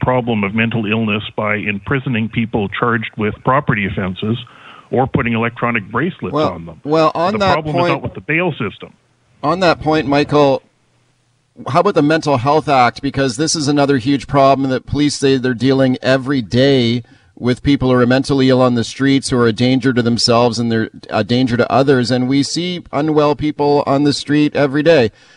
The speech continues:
Speaker 2: And the cops can arrest someone under the Mental Health Act, but then what happens to that person? I mean, they may get assessed by a doctor, but it appears there are not a lot of treatment beds available, no rehab available.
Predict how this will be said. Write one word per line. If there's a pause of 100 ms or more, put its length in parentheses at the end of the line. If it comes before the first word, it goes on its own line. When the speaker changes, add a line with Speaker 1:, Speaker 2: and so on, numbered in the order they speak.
(220)
Speaker 2:
And
the
cops
can
arrest
someone
under
the
Mental
Health
Act, (640)
but
then
what
happens
to
that
person?
I
mean,
they
may
get
assessed
by
a
doctor,
but
it
appears
there
are
not
a
lot
of
treatment
beds
available,
no
rehab
available.